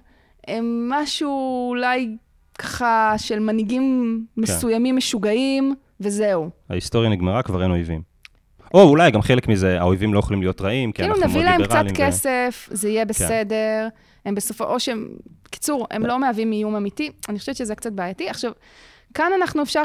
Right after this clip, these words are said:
Speaker 1: אולי קצת לדבר גם על ישראל, ואיך, איך
Speaker 2: אוקיי.
Speaker 1: אנחנו בת-, אנחנו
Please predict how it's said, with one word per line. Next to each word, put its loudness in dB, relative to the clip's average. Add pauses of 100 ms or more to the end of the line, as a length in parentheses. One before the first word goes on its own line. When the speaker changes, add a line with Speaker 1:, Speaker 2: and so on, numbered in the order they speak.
Speaker 1:
אולי -2
קצת -6
לדבר -2
גם 0
על 0
ישראל, -2
ואיך, -4
איך -8
Speaker 2:
אוקיי. -2
Speaker 1:
אנחנו 0
בת-, -10
אנחנו -4